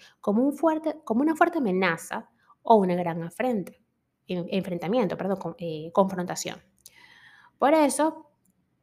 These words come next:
en ese punto son capaces de rechazar y hasta de abandonar a la hija que se resiste a seguir siendo pequeña. La hija, a su vez, tendrá que atravesar por una tormenta interior antes de llegar a la otra orilla.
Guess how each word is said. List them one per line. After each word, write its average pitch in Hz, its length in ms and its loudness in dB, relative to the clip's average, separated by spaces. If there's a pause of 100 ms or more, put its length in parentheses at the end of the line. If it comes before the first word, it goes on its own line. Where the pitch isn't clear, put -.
(360)
en 226 140 4
ese 247 180 2
punto 302 580 4
son 208 200 -6
capaces 202 480 -2
de 185 80 -8
rechazar 214 680 -6
y 220 140 2
hasta 202 280 -2
de 185 100 -2
abandonar 190 460 -2
a 349 80 0
la 311 140 0
hija 262 420 -2 (320)
que 233 120 -2
se 233 100 -2
resiste 262 580 -2
a 247 60 -2
seguir 208 460 -2
siendo 180 380 -6
pequeña. - 440 -12 (760)
La 202 180 2
hija, 277 340 4
a 240 40 2
su 220 180 -2
vez, 190 240 2
tendrá 175 340 -4
que 180 140 -6
atravesar 180 800 -2
por 214 140 -6
una 185 140 -4
tormenta 175 520 -4
interior 185 680 0
antes 262 320 0
de 226 120 -2
llegar 202 440 -4 (120)
a 233 200 -10
la 233 200 -10
otra 180 260 -16
orilla. - 320 -20